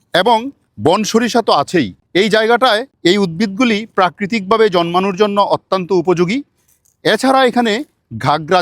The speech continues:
জন্মে আছে, এই যে আপনারা দেখতে পাচ্ছেন, একটু যদি ক্লোজ আপ করে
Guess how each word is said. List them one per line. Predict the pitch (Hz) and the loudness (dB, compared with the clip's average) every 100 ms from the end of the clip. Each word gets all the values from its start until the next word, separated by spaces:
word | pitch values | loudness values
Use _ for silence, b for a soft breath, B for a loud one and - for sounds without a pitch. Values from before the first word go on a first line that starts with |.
| 151 | 0
জন্মে | 135 117 101 | 0 0 -2
আছে, | - 98 151 | -4 -4 0
এই | 170 | 0
যে | 180 | 0
আপনারা | 196 175 165 | 0 0 0
দেখতে | - 202 | 0 0
পাচ্ছেন, | 208 - 302 302 b b b | 0 0 0 0 b b b
একটু | 180 - 214 | -2 -2 -2
যদি | 202 196 - | 0 -2 0
ক্লোজ | 165 170 202 | 2 2 0
আপ | - | 0
করে | 202 | 2